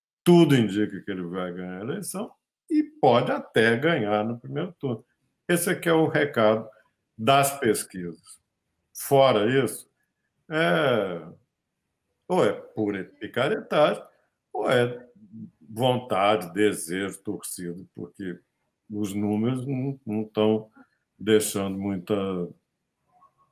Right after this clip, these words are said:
não tão criando muita razão pra você ficar ansioso, preocupado.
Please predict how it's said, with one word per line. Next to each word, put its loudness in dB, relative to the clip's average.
não -12
tão -6
criando 6
muita 2
razão -2
pra -10
você -10
ficar -8
ansioso, 0
preocupado. -8